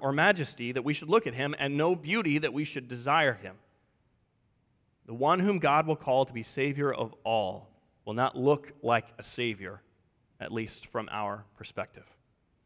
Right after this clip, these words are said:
It's a point that God seems to really want to underscore in this passage.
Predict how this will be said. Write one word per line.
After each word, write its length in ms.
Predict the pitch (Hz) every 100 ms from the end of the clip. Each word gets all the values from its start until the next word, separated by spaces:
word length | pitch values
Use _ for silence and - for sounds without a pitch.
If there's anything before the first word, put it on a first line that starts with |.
| _ _ _ _ _ _ _ _ _ _
It's 120 | -
a 60 | -
point 300 | - 285 220
that 120 | 143
God 220 | 175 196
seems 240 | - 160 131
to 120 | 131
really 420 | 123 143 190 156
want 440 | 117 107 131 147 139
to 100 | -
underscore 640 | 131 123 104 - 113 104 110
in 140 | 110
this 120 | 113
passage. 580 | - 113 - 95 -